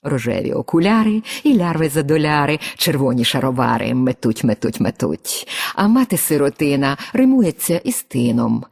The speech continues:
А на тім тині мина сидить і награє на банджо жовто-синім. Здорові скурові сини!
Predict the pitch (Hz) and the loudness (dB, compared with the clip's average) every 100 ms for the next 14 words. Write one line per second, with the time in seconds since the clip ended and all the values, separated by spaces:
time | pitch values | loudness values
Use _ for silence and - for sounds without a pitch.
0 | - - - 254 269 311 294 349 302 262 | -20 -6 2 4 4 2 2 4 4 4
1 | - 220 208 190 175 170 170 - - - | 4 4 4 2 2 2 0 -2 -6 -4
2 | 196 262 - 151 143 131 147 139 135 127 | -2 -4 -2 0 0 0 0 0 2 2
3 | 135 143 170 147 135 123 123 131 123 127 | 2 0 0 0 0 0 0 -2 -2 -4
4 | 135 127 - 127 127 127 117 - - - | -2 -2 0 0 2 0 0 -4 -8 -12
5 | - 226 220 233 165 135 120 - - 143 | -2 2 4 4 4 0 -2 -2 -2 0
6 | 127 110 - - 120 113 123 143 | 0 0 -2 -4 -4 -2 -4 -6